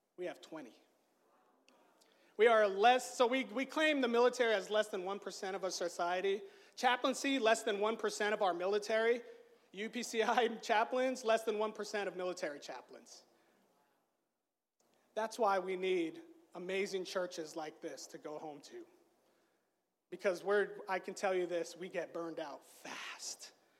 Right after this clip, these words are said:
My next assignment, I get to, the honor to replace Carlos Ruiz again. Uh, <laughs> I get to replace him at an airborne, uh, community. So I get to jump out of perfectly good airplanes for Jesus, right?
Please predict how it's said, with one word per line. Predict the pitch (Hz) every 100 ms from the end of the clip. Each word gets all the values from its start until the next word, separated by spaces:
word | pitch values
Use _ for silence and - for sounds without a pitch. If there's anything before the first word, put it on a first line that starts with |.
| _ _ _ _ _ -
My | 202
next | 233 240
assignment, | 196 - 208 208 208
I | 185
get | 185 196 -
to, | 175 165
the | 175
honor | 185 196
to | 175
replace | 170 170 202 190 - -
Carlos | 185 185 196 202
Ruiz | 208 233 214
again. | 226 254 208 196 202 - - -
Uh, | 190 185 185
<laughs> | - - - - - - - - - - -
I | 254
get | 294
to | 302
replace | 240 240 262 254 269
him | 226
at | 214
an | 214
airborne, | 220 233 240 202 196 185 180
uh, | 190 175
community. | 170 190 185 175 151 131 -
So | - 180
I |
get | 185 214
to | 220
jump | 208 220 214
out | 202
of | 196
perfectly | 233 226 254 226
good | 202 214
airplanes | 214 208 214 180 185 -
for | 175
Jesus, | 170 208 185 147 131
right? | 160 170